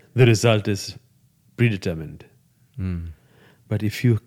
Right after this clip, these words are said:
Speaker 1: consciously make choices in every moment, then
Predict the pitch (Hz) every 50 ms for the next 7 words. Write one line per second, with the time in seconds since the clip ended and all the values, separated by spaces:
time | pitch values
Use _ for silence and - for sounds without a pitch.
0 | _ _ - - 98 98 101 104 104 - - - - 156 160 - - - - -
1 | 170 165 160 151 139 131 131 127 - - - 120 110 117 117 - - - 107 95
2 | 90 98 - - - _ _ _ _ _ - - 107 104 98 98 101 101 107 123
3 | 127 127 123 117 117 120 117 101 90 82 80 85 95 - _ _ - - - -
4 | _ _ _ _ _ _ _ _ _ _ _ _ _ _ _ _ _ - 104 104
5 | 113 117 117 120 127 127 127